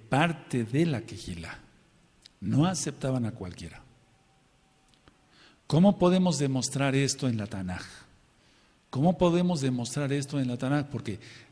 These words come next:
hay escritos donde dice,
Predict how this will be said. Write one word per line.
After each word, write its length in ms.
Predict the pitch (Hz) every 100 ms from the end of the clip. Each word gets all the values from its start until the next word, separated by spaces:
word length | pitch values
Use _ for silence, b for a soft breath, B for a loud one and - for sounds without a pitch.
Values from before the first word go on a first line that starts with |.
| B
hay 260 | - 143 208
escritos 880 | 180 - 156 151 147 156 - - - - _ _ _ _ _ _ _ _ _ _ _ _ B B B B - 120
donde 320 | 113 113 120
dice, 600 | 135 147 - - 92